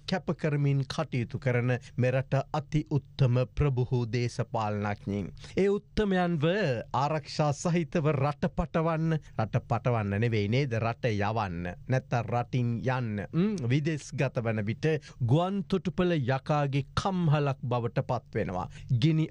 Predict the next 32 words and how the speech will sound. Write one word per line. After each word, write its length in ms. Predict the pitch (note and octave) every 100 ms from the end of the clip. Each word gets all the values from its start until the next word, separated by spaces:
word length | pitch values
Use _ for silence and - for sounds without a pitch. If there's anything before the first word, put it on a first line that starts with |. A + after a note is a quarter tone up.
| -
අවිගත්තු 640 | C3 C3+ C#3 C3+ - C#3 - A#2
ආරක්ෂකින් 840 | C3 C3+ B2+ - C3+ - F#3 G3+ C3
මුළු 220 | C3 F3 F3 A2+
ගුවන් 300 | C#3 D#3+ G3 G3 -
තොටුපළම 580 | E3+ D#3+ C3+ D3+ E3 B3 - E3
අරක් 260 | E3+ C#3+ A2+
ගන්නවා. 400 | A#2 G2 G2 G2 - - -
මතකද? 480 | D#3 F#3 D3+ A#2 A2+ -
අර 160 | D#3+ F#3
වී 160 | C3 D#3
අයි 140 | F3+ F3+
පී 200 | - F3+ D3+
සහ 240 | F3 F3 C#3+
වී 180 | A#2+ D#3 E3+
වී 160 | F3+ F3
අයි 180 | E3+ F3 D#3+
පී 160 | E3+
කියලා 260 | D#3 E3+ E3
අපි 140 | D#3+ D#3
දවසක් 320 | D#3+ D#3 E3
ටෙලිවැකියක් 640 | - C3+ D#3 E3 - E3 D3
ලිව්වේ. 240 | E3+ D#3+ - -
ඔව්, 360 | D3 D3 C#3+ C3+
ඔව්, 120 | C3 B2+ -
ආන් 640 | A#2 B2 C3 C3+ C3+ C#3 D3+ -
ඒගොල්ලෝ 440 | B2 B2 A#2 A2+ A#2
තමයි. 260 | A2 A2 A2
අර 140 | B2+ B2
හොරෙන් 320 | C3 C3+ C3+ C3 - -
මේ, 280 | A#2+ A2+
මේ, 240 | A2 A2+ G#2
මේ 240 | G#2+ G#2+